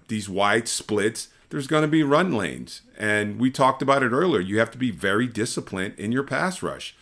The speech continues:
And I saw a couple times Eric Armstead would cross the face of the guard,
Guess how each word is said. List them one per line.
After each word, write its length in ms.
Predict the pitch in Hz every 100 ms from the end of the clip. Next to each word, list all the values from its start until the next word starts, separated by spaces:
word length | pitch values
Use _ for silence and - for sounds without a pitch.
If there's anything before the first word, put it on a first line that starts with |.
| - - _
And 140 | - 104
I 80 | 139
saw 260 | - 139
a 80 | 127
couple 260 | 151 185 202
times 360 | 104 110 110
Eric 200 | 120 123
Armstead 480 | 120 143 151 123 117
would 120 | 107
cross 280 | - 120 113
the 60 | 120
face 280 | 131 123 120
of 60 |
the 60 | 98
guard, 440 | 120 151 165 147